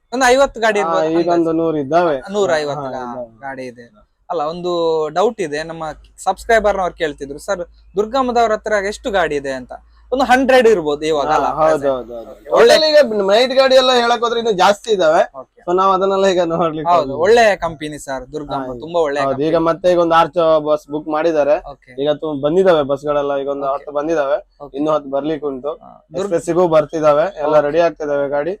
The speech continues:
Speaker 1: ಓಕೆ.
Speaker 2: ಈ ದಶಮಿ ಒಳಗೆ ಬರ್ಬೇಕು,
Speaker 1: ಓಕೆ.
Speaker 2: ಬರ್ತವೆ ಅಂತ ಹೇಳಿದಾರೆಲ್ಲ, ನೋಡ್ಬೇಕು.
Speaker 1: ಎಸ್. ಯಾಕೆ ಹೇಳಿದ್ರೆ ನಮ್ಮ ಊರಿನ ಒಂದು ನಮ್ಗೆ ಹೆಮ್ಮೆ ಸರ್
Speaker 2: ಹೌದು.
Speaker 1: ದುರ್ಗಾಂಬ, ದೊಡ್ಡ ಕಂಪನಿ,
Speaker 2: ಮತ್ತೆ
Speaker 1: ಒಂದು
Speaker 2: ಜನರಿಗೂ
Speaker 1: ಸಮುದ್ರ.
Speaker 2: ಅಷ್ಟೇ, ದರ್ಗು-, ದುರ್ಗಾಂಬ ಅಂದ್ರೆ ನಮ್ಮ ಬ-, ದಣಿಗಳೇ ಹೇಳ್ತಾರೆ, ಅವರು "ನೀವು ಕರೆಯೋದ್, ಜನ ಕರೆಯೋದ್ ಬೇಡ,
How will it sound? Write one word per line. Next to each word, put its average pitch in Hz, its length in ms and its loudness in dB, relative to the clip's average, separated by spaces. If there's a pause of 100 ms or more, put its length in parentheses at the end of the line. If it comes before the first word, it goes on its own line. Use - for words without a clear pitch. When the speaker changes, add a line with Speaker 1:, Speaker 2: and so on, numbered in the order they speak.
(120)
Speaker 1:
ಓಕೆ. 147 280 -12
Speaker 2:
ಈ 139 280 -4
ದಶಮಿ 143 280 -10
ಒಳಗೆ 151 240 -2
ಬರ್ಬೇಕು, 147 400 -4
Speaker 1:
ಓಕೆ. 139 140 -6
Speaker 2:
ಬರ್ತವೆ 151 220 -4
ಅಂತ 147 160 -6
ಹೇಳಿದಾರೆಲ್ಲ, 151 560 0 (500)
ನೋಡ್ಬೇಕು. 151 540 0
Speaker 1:
ಎಸ್. - 360 -20
ಯಾಕೆ 156 220 -8
ಹೇಳಿದ್ರೆ 151 380 -6
ನಮ್ಮ 196 360 -6 (120)
ಊರಿನ 214 440 0
ಒಂದು 196 460 -2
ನಮ್ಗೆ 185 300 -8
ಹೆಮ್ಮೆ 170 280 -8
ಸರ್ 127 300 -14
Speaker 2:
ಹೌದು. 135 180 -2
Speaker 1:
ದುರ್ಗಾಂಬ, 147 320 -10
ದೊಡ್ಡ 156 200 -8
ಕಂಪನಿ, 156 280 -8
Speaker 2:
ಮತ್ತೆ 170 220 0
Speaker 1:
ಒಂದು 175 240 2
Speaker 2:
ಜನರಿಗೂ 190 200 4
Speaker 1:
ಸಮುದ್ರ. 233 220 6
Speaker 2:
ಅಷ್ಟೇ, 214 240 2
ದರ್ಗು-, 185 540 4
ದುರ್ಗಾಂಬ 196 380 2
ಅಂದ್ರೆ 196 480 4 (440)
ನಮ್ಮ 175 240 -4
ಬ-, 160 320 -6
ದಣಿಗಳೇ 185 320 2
ಹೇಳ್ತಾರೆ, 160 640 -2 (160)
ಅವರು 160 500 2
"ನೀವು 160 220 -4
ಕರೆಯೋದ್, 170 340 0
ಜನ 170 200 -2
ಕರೆಯೋದ್ 175 380 0
ಬೇಡ, 165 200 2